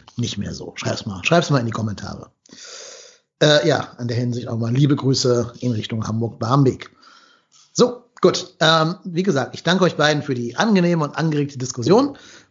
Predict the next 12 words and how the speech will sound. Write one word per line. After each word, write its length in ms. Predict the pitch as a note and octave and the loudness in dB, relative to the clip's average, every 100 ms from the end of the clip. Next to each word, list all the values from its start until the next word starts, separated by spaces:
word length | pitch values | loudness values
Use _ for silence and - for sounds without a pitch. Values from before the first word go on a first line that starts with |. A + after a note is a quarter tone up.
| _ | _
Vor 200 | - C#3+ | 0 4
allen 140 | D3 | 4
Dingen, 320 | D3+ C#3+ C#3 B2+ | 4 2 0 2
Daniel, 380 | F3 G#3+ G3+ | 2 4 2
dir 180 | C3+ D#3+ | 2 2
bei 60 | D#3 | 2
deiner 220 | C3+ C3 | 0 -4
Podcast-Premiere 1200 | B2+ G3 - F3 E3 - - - - C#3+ D#3+ D3+ | -2 -2 0 -2 -2 -4 -12 -6 -2 2 2 2
heute 200 | D3 D3 | -2 0
bei 80 | C#3 | -2
uns 220 | C#3 C#3+ | 0 -2
hier. 360 | C3+ C3+ C3 | 0 4 4